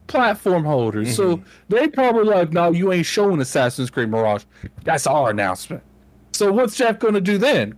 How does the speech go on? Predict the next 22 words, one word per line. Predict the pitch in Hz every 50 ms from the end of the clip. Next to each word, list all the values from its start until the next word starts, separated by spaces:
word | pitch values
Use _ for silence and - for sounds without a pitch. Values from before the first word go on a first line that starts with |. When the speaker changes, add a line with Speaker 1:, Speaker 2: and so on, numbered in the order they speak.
| - -
Speaker 1:
Go | - 156 160
to | 165 180 165
more | 147 156 165 170 180
tr-, | 170 - 196
more | 160 156 156 165 -
indie | - 185 185 185 175 165 165 131
style | - - 139 131 127 120 113 110 113 107 87 85 101 127 135 -
things? | - 131 120 110 104 104 107 - - - - - - -
Look, | - 302 294 208
he, | 302 302 262 254
he | 294 302
gets | - 320 294 - -
the | 240 190
occasional | 170 - 190 175 170 160 156 156 135
big | 127 120 131 143 147 139 127 131 - _ _ _
announcement, | 139 135 127 127 127 127 127 - 175 175 175 175
but | 208 233
let's | 240 214
Speaker 2:
Yeah. | - 247
Speaker 1:
be | 220
real | 196 196 208 208 190 160
here. | 117 107 101 101